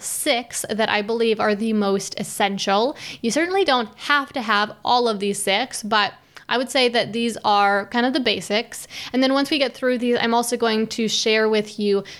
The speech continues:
three other components that you can add into your webinar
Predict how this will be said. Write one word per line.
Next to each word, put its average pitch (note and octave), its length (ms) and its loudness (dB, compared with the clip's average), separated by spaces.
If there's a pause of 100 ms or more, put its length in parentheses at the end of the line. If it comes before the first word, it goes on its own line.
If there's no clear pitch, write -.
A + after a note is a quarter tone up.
three F4+ 520 2
other B3 460 2
components G#3 560 0
that - 220 -4
you G#3 60 -6
can - 280 -6
add A#3 280 2
into A#3+ 300 0
your D4+ 160 2
webinar C#4+ 520 2